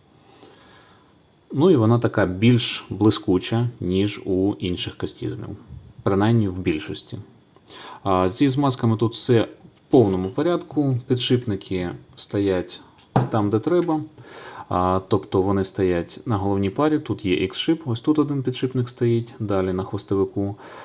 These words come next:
а, стоїть один опорний підшипник піньйона, відповідно, два підшипники по бокам. А, це вже чотири. П'ятий підшипник, ось він, в принципі, його видно.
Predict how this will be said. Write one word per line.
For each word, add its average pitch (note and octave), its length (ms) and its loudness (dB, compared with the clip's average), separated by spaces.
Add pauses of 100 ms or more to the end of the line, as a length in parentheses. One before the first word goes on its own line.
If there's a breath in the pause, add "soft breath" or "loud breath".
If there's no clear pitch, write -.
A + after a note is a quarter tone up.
(160 loud breath)
а, E2+ 300 0
стоїть F#2+ 600 -2
один G2 340 0
опорний F#2 440 -2
підшипник - 480 -4
піньйона, D3 460 0
відповідно, F#2+ 500 0
два F#2 180 2
підшипники F#2+ 540 -4
по G2 140 -4
бокам. D#3+ 480 0 (880 loud breath)
А, F#2 180 0
це - 180 -2
вже G2+ 200 0
чотири. D#3 640 2 (300)
П'ятий G2+ 340 4
підшипник, F#2 680 -2
ось E3+ 320 0
він, D#3+ 100 0
в C#3+ 60 -6
принципі, A#2+ 480 -2
його A2 220 0
видно. F3 420 2